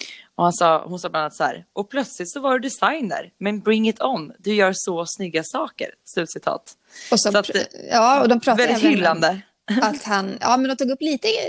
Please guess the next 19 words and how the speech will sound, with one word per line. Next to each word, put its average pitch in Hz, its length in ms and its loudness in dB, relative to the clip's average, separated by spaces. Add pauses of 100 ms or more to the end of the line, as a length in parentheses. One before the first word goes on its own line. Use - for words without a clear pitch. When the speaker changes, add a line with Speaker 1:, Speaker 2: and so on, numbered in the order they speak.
(140)
Speaker 2:
lite - 460 0
kritik - 440 0
där, 160 160 -2
för - 120 -6
att 175 120 -4
de 208 60 -4
Speaker 1:
<laughs> - 0 -
Lite 202 140 2
Speaker 2:
pratade 302 300 2
Speaker 1:
ris 190 120 0
och 254 60 4
Speaker 2:
även 208 160 2
Speaker 1:
ros. 185 100 -6 (640)
Speaker 2:
om 220 140 4
hans 196 320 0
oförmåga 196 720 -4
att 202 160 -12
ta 208 200 -4
beslut. - 560 -2